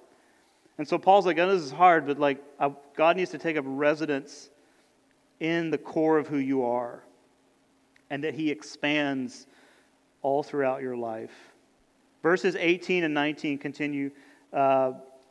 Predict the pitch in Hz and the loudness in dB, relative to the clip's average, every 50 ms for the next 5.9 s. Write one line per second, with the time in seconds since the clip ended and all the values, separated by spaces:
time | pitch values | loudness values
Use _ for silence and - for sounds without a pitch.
0 | _ _ _ - 139 139 151 160 170 170 165 160 151 139 156 139 131 - - - | _ _ _ -10 -4 2 4 6 6 6 6 4 0 0 0 0 -2 -4 -4 -2
1 | 175 170 165 156 - 143 - 156 143 139 - 127 120 143 147 147 147 143 127 127 | -2 -2 -2 -2 -6 -8 -6 -6 -6 -6 -6 -10 -8 -6 -4 -4 -4 -6 -8 -10
2 | - - 147 151 160 156 143 - - 151 143 143 147 143 - - - - - 151 | -6 -4 -2 -2 -2 -2 -4 -6 -6 -6 -6 -6 -8 -10 -16 -20 -20 -12 -6 -2
3 | 147 143 147 143 - 139 127 120 127 131 147 147 143 - - - - _ _ _ | -2 -2 -2 -4 -12 -16 -12 -10 -8 -6 -6 -6 -8 -10 -14 -20 -20 _ _ _
4 | _ _ _ _ - - - 147 147 139 143 - 143 143 123 120 135 135 135 - | _ _ _ _ -18 -4 0 0 0 0 0 -6 -10 -10 -6 -4 -4 -4 -6 -8
5 | - - 143 127 - 143 135 135 143 143 160 170 180 180 185 185 180 | -12 -14 -14 -12 -10 -10 -8 -4 -2 -2 0 0 0 0 0 -2 -6